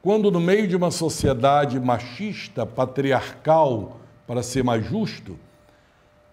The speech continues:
achava que a mulher era inferior ao homem, como Deus revela a criação da mulher. Numa linguagem simbólica, diz que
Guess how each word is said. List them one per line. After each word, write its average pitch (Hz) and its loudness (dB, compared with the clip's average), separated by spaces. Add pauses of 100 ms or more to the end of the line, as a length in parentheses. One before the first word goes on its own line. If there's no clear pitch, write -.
(380)
achava 185 2
que 175 -4
a 170 2
mulher 156 2
era 185 4
inferior 127 0
ao 117 2
homem, 196 0 (400)
como 208 0
Deus 160 0
revela 127 2
a 117 0
criação 117 -2
da 113 0
mulher. 92 -6 (720)
Numa 131 2
linguagem 107 0
simbólica, 170 -2 (260)
diz 123 -4
que 127 -2